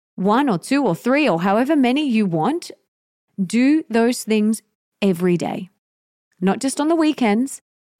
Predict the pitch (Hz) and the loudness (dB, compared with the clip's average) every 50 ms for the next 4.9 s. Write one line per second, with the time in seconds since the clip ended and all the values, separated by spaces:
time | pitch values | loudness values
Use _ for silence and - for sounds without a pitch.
0 | _ - 220 202 190 170 170 185 185 185 185 185 180 _ _ _ - 180 127 101 | _ -2 0 0 0 0 0 0 2 2 2 0 -2 _ _ _ -6 -6 -6 -6
1 | - 185 - _ _ - - 208 226 208 - 247 240 208 226 214 208 208 208 180 | -10 -14 -16 _ _ -4 0 0 0 2 0 -2 -2 -2 0 0 0 0 0 0
2 | 185 180 165 - 196 185 - 185 175 151 160 175 170 175 185 180 170 165 170 175 | 0 -2 -2 -2 -4 -4 -2 -4 -4 -2 -2 0 0 0 0 0 0 0 0 0
3 | 190 240 240 254 226 196 196 190 180 180 185 180 180 185 208 - - - - - | 0 0 0 0 0 0 0 2 2 2 2 0 -2 -4 -6 -10 -10 -8 -4 -2
4 | 196 185 185 190 190 185 156 156 - - - - 165 165 151 - - 165 | 0 2 2 2 2 2 0 -2 -6 -8 -6 -4 -2 -2 -2 -4 -6 -12